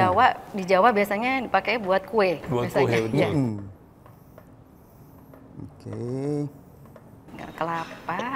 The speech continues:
Speaker 3: Oke, nah nanti kalau udah mendidih, baru kita masukin nanasnya. Ini kita masukin dulu garamnya, kurang lebih dua tiga gram aja,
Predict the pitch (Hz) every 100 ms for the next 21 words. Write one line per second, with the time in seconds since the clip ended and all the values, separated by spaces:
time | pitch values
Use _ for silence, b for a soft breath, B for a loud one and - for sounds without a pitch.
0 | - - - - - - - - - -
1 | - 110 101 104 110 127 139 170 175 110
2 | 107 110 131 120 117 120 123 117 135 269
3 | 311 - - 107 104 113 113 110 104 110
4 | 120 110 101 92 - 98 - B B B
5 | B - 110 107 101 101 101 104 104 113
6 | 104 101 104 113 110 - B B B -
7 | 107 104 104 101 101 113 - - - -
8 | b b b b b - - 101 101 104
9 | 107 101 101 95 98 101 101 101